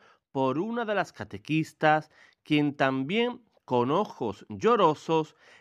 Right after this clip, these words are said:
le dio un beso en la cabeza. Ella es Patricia Nagel Vieira, que además de catequista,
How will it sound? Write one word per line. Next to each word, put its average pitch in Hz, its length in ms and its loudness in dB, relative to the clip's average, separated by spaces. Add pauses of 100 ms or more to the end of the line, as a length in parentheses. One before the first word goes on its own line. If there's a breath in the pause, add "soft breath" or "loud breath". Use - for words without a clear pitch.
le 107 260 -2
dio 180 540 2
un 120 280 -4
beso 113 380 -2
en 98 100 -6
la 95 100 -8
cabeza. 104 680 -10 (640 loud breath)
Ella 147 440 0 (140)
es 135 360 -4 (280)
Patricia 117 680 -8
Nagel 127 680 -4 (280 soft breath)
Vieira, 107 640 -2 (240)
que - 120 -14
además 120 580 0
de - 180 -20
catequista, 202 880 -4